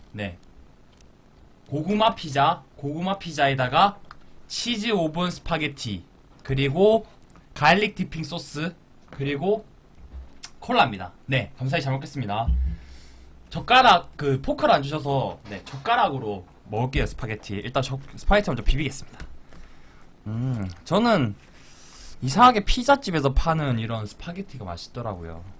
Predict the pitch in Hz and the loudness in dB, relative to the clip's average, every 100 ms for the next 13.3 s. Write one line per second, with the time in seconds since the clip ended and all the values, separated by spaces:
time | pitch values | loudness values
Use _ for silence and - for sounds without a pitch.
0 | - 87 82 - 107 120 185 214 160 98 | -18 -16 -16 -16 -14 -6 -2 0 -2 -6
1 | 117 135 127 87 87 85 - - - 170 | -4 -4 -6 -8 -8 -10 -12 -18 -2 2
2 | 214 214 202 165 113 - 120 160 180 202 | 2 2 0 0 -4 -8 -4 0 4 4
3 | 214 143 95 - 107 - - - 160 139 | 4 0 -2 -6 -10 -8 -8 0 2 2
4 | 139 135 147 156 - - - - - 156 | 0 0 0 -2 -6 -14 -20 -20 -8 2
5 | 269 294 165 180 151 139 - 151 135 233 | 4 4 2 0 -2 -6 -12 -10 -4 0
6 | 208 202 - 143 113 - 156 139 123 165 | 4 4 4 -2 -4 -4 -2 -2 -4 -6
7 | 160 117 135 151 147 104 101 135 160 131 | -4 -4 -4 -2 -2 -2 -4 -6 -4 -4
8 | 87 - 101 92 85 104 - - 87 85 | -6 -6 -6 -6 -10 -12 -14 -12 -10 -12
9 | - - - - - - - - - - | -14 -16 -16 -16 -16 -18 -18 -18 -18 -20
10 | - - 156 202 247 247 127 107 101 - | -14 -4 2 6 8 10 10 8 0 -2
11 | 190 175 - 139 135 143 143 123 - 135 | 2 4 4 4 2 2 -2 -2 -6 -4
12 | 151 208 233 165 113 98 95 110 131 107 | 2 4 6 6 4 -2 -4 -2 -2 -2
13 | 85 98 | -6 -10